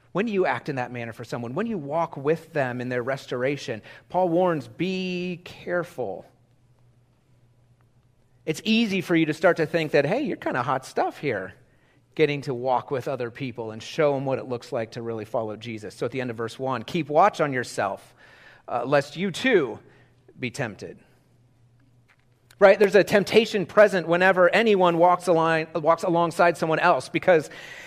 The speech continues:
the one leading the way, you know, showing how to work out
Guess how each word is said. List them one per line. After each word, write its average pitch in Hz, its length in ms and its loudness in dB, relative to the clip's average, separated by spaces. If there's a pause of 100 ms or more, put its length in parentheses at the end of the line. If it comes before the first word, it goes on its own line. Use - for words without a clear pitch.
(140)
the 190 300 2
one 185 280 8
leading 208 340 4
the 180 80 4
way, 165 580 6
you 147 80 -8
know, 127 140 -6
showing 220 400 4
how 196 340 4
to 175 160 -2
work 170 440 2
out 175 480 2